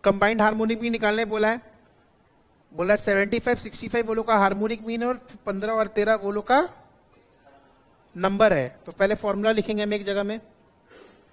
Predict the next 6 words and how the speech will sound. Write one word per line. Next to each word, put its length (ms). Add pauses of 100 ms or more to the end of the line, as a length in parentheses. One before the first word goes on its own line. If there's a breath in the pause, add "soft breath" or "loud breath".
(320 loud breath)
N 260
one 280 (400)
plus 380 (120)
N 240 (100)
two 120 (460)
by 380